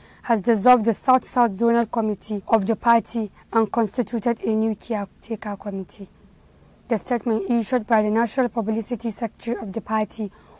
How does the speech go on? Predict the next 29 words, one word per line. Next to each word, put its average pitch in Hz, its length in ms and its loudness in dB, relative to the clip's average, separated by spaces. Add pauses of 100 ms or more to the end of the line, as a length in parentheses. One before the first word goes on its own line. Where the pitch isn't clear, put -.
(160)
Kola 247 400 8
Olobo 233 720 4 (400)
Diyan, 208 400 4 (260)
said 247 320 -2 (100)
on 214 160 4
Wednesday 233 460 2
that 214 240 0
the 220 240 -2
action - 400 0
of 208 180 -6
the 220 100 -2
National 240 400 0
Working 226 260 -2
Committee 214 480 -4 (240)
is - 180 -2
pursuant 277 520 4
to 247 100 -4
Section 220 420 -4
twenty-nine, 226 540 0
subsection 220 640 -6
two 247 260 0
B, 220 260 0 (540)
and 220 260 4
thirty-one, 233 480 2
subsection 220 580 -6
two - 180 -2
E 339 240 -6
of 208 180 -6
the 214 200 -2